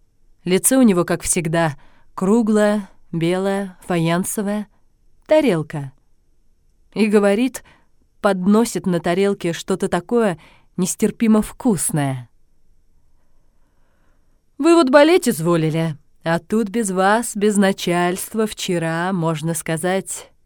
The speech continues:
происшествие». «Происшествие?» «Ну да, звонок. Кончили. Стали всех с Эллинга выпускать. И представьте,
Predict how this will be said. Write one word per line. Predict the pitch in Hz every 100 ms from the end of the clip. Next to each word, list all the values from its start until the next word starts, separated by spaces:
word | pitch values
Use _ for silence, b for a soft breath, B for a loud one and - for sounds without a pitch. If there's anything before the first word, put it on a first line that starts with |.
| _ _
происшествие». | 175 180 170 - 311 - - 190 147 143 147 - _ _ _ _ _ _ _ -
«Происшествие?» | 151 147 - 170 208 - - 392 294 160 - _ _ _ _ _ -
«Ну | 285 285
да, | 220 277 - _ _ _ _ _ -
звонок. | 294 339 466 403 392 370 - - _ _ _ _
Кончили. | 359 370 359 - 339 320 311 - _ _ _ _ _
Стали | - 349 440 320
всех | 214 359 359
с | - 320
Эллинга | 339 269 226 254
выпускать. | 294 233 - 277 320 349 b b b b b b
И | 392 466
представьте, | 480 453 - 214 165 - - 147